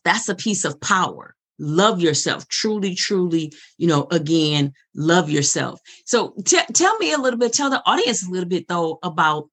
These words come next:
okay, you now, how does your, how do you embrace your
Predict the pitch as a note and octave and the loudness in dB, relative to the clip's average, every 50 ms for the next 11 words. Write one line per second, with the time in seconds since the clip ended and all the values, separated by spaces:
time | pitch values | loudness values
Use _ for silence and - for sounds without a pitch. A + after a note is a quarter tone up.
0 | _ _ _ - - F#3+ F3+ - G3+ E3+ D3+ D3+ D3 D3 _ _ _ _ _ _ | _ _ _ -14 -12 -10 -8 -4 -2 -2 -2 -2 -4 -8 _ _ _ _ _ _
1 | _ _ _ _ _ D3 C#3+ D3+ F#3+ C4 D#4+ F4 E4 C#4 A3+ F3+ E3 D#3+ E3 D#3+ | _ _ _ _ _ -10 -2 2 2 4 4 4 4 2 2 0 0 0 -2 0
2 | G3 A3+ C4 C#4 B3 G3+ D#3 - - - _ _ _ _ _ _ _ _ - - | 2 2 2 2 2 0 -2 -4 -8 -18 _ _ _ _ _ _ _ _ -12 -4
3 | - A3+ C4+ D#4 E4 C#4+ C4 C4+ G#3 D3+ D3 D#3 D#3+ F#3 A3 C#4 C#4+ C#4 - A#3 | -2 2 4 4 2 2 0 -2 -2 -2 -4 -2 0 2 2 2 0 0 -4 -6
4 | F#3 A3 C4 D4+ D4+ C4 C4+ C4+ A#3 G#3+ G3+ F3 D3+ D3+ F3 G3 F#3 E3+ E3+ - | -2 0 0 0 2 0 0 2 0 0 -2 -2 -4 -2 -2 0 0 0 -2 -4
5 | - D3+ D3+ D3 D#3 F#3+ A#3+ D4 D#4 D4 F#3 - - - _ | -10 -6 -2 2 2 2 4 4 2 2 0 0 -4 -14 _